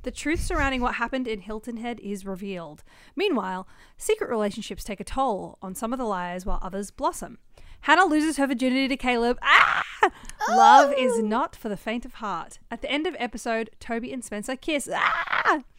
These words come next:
Speaker 2: Oh my God.
Speaker 1: When she gets home, the cops are there. The secret is revealed that her and Ian were hooking up. And then there's an A ending that says, "A watches footage of the girls receiving A's text while eating popcorn and replays the video." This twelve-year-old reading was honestly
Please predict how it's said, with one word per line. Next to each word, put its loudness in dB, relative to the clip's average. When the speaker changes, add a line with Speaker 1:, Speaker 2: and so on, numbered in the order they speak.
Speaker 2:
Oh -12
my -12
God. -10
Speaker 1:
When -6
she -6
gets -6
home, -4
the -10
cops -8
are -8
there. -12
The -10
secret -6
is -8
revealed 0
that -12
her -8
and -6
Ian -12
were -10
hooking -10
up. -10
And -8
then -8
there's -8
an -10
A 6
ending 2
that -8
says, -4
"A -2
watches -8
footage -8
of -8
the -10
girls -8
receiving -12
A's -14
text -18
while -14
eating -14
popcorn -12
and -16
replays -16
the -20
video." -18
This 0
twelve-year-old 2
reading -2
was -8
honestly -10